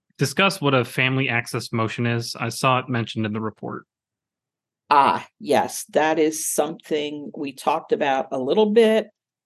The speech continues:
Speaker 2: I think it's worth mentioning for the legislature and the courts to consider. And that is, what do you do when people violate custody orders?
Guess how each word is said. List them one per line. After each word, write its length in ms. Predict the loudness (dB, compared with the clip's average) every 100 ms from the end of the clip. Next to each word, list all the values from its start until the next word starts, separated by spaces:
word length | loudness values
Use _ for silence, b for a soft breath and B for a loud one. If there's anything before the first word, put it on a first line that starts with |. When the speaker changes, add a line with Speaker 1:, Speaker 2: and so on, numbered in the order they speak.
| _ _
Speaker 2:
I 40 | -8
think 320 | 4 4 6
it's 260 | 2 2 -8
worth 500 | 2 4 4 0 _
mentioning 1500 | -14 -10 -4 -4 -4 -6 -4 -2 -2 -2 -4 -4 -6 -8 -10 -10
for 360 | -2 0 0 -2
the 120 | 2
legislature 800 | 4 4 2 -4 -4 -6 -6 -6
and 240 | -4 -4
the 60 | -6
courts 540 | -4 0 0 -2 -8
to 120 | -8
consider. 760 | -8 -8 -8 2 4 8 6 4 B B B B B B _ -2
And 180 | 2
that 360 | 4 4 4 0
is, 600 | 0 0 2 0 -2 -10 -14 _ _ _ _ -20 -16
what 420 | 0 2 2 0
do 100 | -4
you 260 | -2 0 0
do 1000 | -2 -4 0 0 0 -2 -4 -6 -8 -14
when 340 | -12 -4 -2 -2
people 460 | -6 -6 0 -2
violate 800 | 2 2 4 4 4 2 -4 -6 _ _ -8
custody 600 | -4 -2 -4 -6 -2 0
orders? 640 | 0 -4 -8 -12 -12 -14